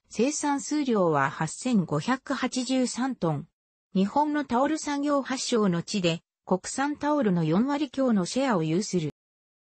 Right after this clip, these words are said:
千八百八十七年、里井円次郎がテリーモーションによる打ち出機を考案し、タオル生産が開始された。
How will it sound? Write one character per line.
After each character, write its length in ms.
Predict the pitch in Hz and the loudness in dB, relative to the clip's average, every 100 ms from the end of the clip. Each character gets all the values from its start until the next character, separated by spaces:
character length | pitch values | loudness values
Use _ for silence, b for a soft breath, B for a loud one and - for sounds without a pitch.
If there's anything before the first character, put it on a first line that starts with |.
| _ _ _ - _ | _ _ _ -20 _
千 300 | - 285 311 | -6 -2 -2
八 220 | 214 175 - | -2 -4 -4
百 200 | 240 240 | -4 -2
八 320 | 240 240 247 | -2 -2 -2
十 220 | 220 254 247 | -2 0 2
七 260 | 233 226 | 4 4
年、 280 | 202 165 - _ _ - | 2 0 -4 _ _ -4
里 320 | 180 233 269 | -2 0 0
井 100 | 269 | 0
円 180 | 285 254 | -2 0
次 120 | 226 | 2
郎 200 | 180 160 | 2 2
が 200 | 156 156 _ _ | 0 -2 _ _
テ 120 | 214 | -2
リ 180 | 220 277 | 0 0
ー 40 | 254 | 0
モ 160 | 302 | 0
ー 60 | 277 | 0
シ 120 | 247 | 0
ョ 40 | |
ン 60 | 220 | 2
に 160 | 190 160 | 2 2
よ 100 | 160 | 2
る 220 | 165 - b 170 | 0 -4 b -6
打 80 | |
ち 240 | 180 - 277 | -4 -4 -4
出 120 | 277 | -2
機 160 | 247 180 | 0 0
を 100 | - | 0
考 320 | 165 165 160 | 0 2 2
案 160 | 156 | 0
し、 280 | - 151 156 _ _ | -4 -6 -8 _ _
タ 160 | - 185 | 0 2
オ 80 | 294 | 4
ル 140 | 311 | 0
生 180 | - 311 | -2 -2
産 240 | 277 208 | 0 0
が 140 | 170 147 | 2 -2
開 260 | - 170 | -2 -2
始 160 | 208 190 | -2 -4
さ 160 | - 180 | -4 -4
れ 140 | 170 | -4
た。 260 | - 147 | -4 -4